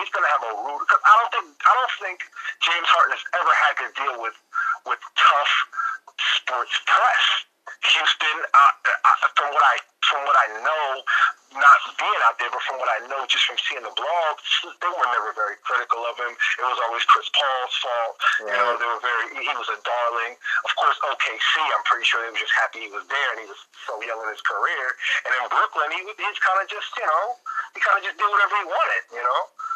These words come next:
Speaker 1: So, this is gonna be interesting.
Speaker 2: Right now, Boston one thirty-two to eighty-four, just under two minutes in the fourth. Um,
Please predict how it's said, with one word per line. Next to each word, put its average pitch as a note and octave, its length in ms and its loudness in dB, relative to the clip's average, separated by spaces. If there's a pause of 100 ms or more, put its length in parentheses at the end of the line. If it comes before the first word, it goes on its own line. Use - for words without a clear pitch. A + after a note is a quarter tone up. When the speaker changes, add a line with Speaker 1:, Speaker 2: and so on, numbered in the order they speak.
(120)
Speaker 1:
So, - 180 -2 (460)
this C#3 160 -4
is C#3+ 80 0
gonna F3 240 0
be B2 80 -4
interesting. - 540 -4 (680)
Speaker 2:
Right C3+ 340 6
now, C3 300 10
Boston A#2 640 4
one A2+ 240 0
thirty-two A2+ 640 -6
to G#2+ 60 -6
eighty-four, G#2 720 -4 (320)
just G#2+ 320 -2
under A2+ 260 -4
two A2 300 -10
minutes G#2 320 -4
in - 80 -4
the B2+ 80 -2
fourth. G#2+ 600 -4 (380)
Um, A#2 680 8